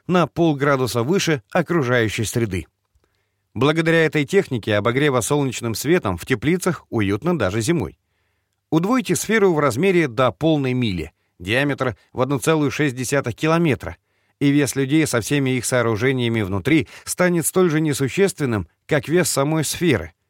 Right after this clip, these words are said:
что позволит жить и работать внутри таких парящих городов многим тысячам граждан. Фуллер предполагал, что такие сферы будут либо свободно парить по миру, либо, как альтернатива,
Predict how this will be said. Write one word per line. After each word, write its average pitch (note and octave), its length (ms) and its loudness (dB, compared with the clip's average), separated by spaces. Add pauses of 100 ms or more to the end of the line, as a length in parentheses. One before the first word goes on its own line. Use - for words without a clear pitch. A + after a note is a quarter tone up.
(180)
что - 220 -2
позволит B2 480 0
жить D#3 340 0
и A#2 80 -6
работать A2+ 520 -2
внутри A#2 320 0
таких C3 360 -2
парящих A2 460 -2
городов G2 460 0 (280)
многим F#3 420 0
тысячам A2+ 540 -4 (100)
граждан. F2 520 -2 (760)
Фуллер A3+ 440 2
предполагал, F#3 640 2
что - 260 -2
такие C#3+ 340 0
сферы E3+ 360 2
будут C#3+ 280 0
либо C3+ 240 2
свободно C3 520 0
парить B2 360 -2
по A3+ 140 0
миру, A2+ 260 0 (280)
либо, G3+ 400 2
как F3+ 240 0
альтернатива, D3 680 0